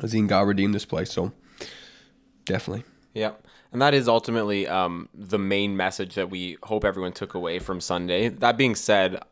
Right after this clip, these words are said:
Speaker 2: I do recognize that anytime you bring up the afterlife, um, questions come about because Scripture does talk a lot about the afterlife.
Speaker 1: Well, Jesus talks about it, but it actually talks more about money than heaven and hell.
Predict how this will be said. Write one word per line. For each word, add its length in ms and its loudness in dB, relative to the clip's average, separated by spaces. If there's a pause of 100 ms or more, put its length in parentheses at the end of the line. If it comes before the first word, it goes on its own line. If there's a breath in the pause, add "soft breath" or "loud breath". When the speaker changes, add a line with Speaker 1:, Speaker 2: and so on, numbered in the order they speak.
Speaker 2:
I 100 2
do 320 -4
recognize 800 0
that 160 -4
anytime 480 -2
you 100 -2
bring 220 0
up 120 -4
the 140 -4
afterlife, 800 0 (260 soft breath)
um, 400 0 (160)
questions 380 2
come 140 2
about 280 4
because 400 -4
Scripture 400 -2
does 300 2
talk 320 4
a 40 -6
lot 260 2
about 440 -2
the 140 -6
afterlife. 600 -2
Speaker 1:
Well, 320 6
Jesus 360 6
talks 280 4
about 340 6
it, 320 0
but 200 6
it 40 10
actually 240 6
talks 200 4
more 160 6
about 220 2
money 300 2 (360)
than 480 2 (420)
heaven 240 -2
and 60 -8
hell. 200 -8